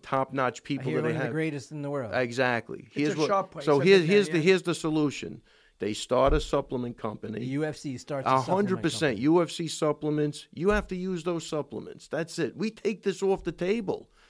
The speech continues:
Speaker 1: There's no more, "I wanna clear my name, and the supplement was bad." Hey, you know what? Put together, I don't think that's a big expense compared to what they've done.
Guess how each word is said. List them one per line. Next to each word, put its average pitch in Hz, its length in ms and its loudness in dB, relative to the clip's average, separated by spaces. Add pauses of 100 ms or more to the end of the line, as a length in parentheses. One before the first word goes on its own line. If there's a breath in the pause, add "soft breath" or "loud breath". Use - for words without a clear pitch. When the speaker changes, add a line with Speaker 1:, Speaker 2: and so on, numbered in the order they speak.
(140 soft breath)
Speaker 1:
There's 165 220 2
no 208 200 6
more, 190 180 4
"I 156 40 6
wanna 147 200 4
clear 156 280 4
my 123 200 4
name, 160 440 4
and 104 140 -4 (280 loud breath)
the 113 100 -2
supplement 170 580 2
was 147 160 0
bad." 151 440 4 (640 soft breath)
Hey, 254 180 6
you 185 80 4
know 196 100 4
what? 226 520 2
Put 196 180 0
together, 165 480 2
I 131 100 4
don't 170 180 0
think 180 140 0
that's 185 240 0 (160)
a 139 60 4
big 156 260 0
expense 165 440 -2
compared 143 420 0
to 139 60 -2
what 135 240 -2
they've 117 220 -6
done. 113 380 -2